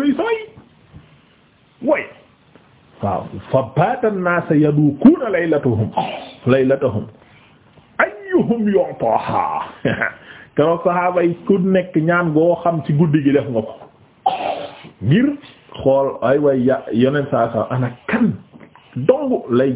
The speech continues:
jox drapeau bi, ndax kooku de leer na ne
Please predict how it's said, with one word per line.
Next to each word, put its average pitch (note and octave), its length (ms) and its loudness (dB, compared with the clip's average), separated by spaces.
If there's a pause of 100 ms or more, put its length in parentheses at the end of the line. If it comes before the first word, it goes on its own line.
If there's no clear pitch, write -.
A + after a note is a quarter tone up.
jox F#3 180 0 (920)
drapeau C3 460 0
bi, B2 80 -2
ndax B2 240 0
kooku C#3+ 300 0
de C3+ 80 0
leer A#3 580 0
na G#3 140 0
ne F#2+ 120 -8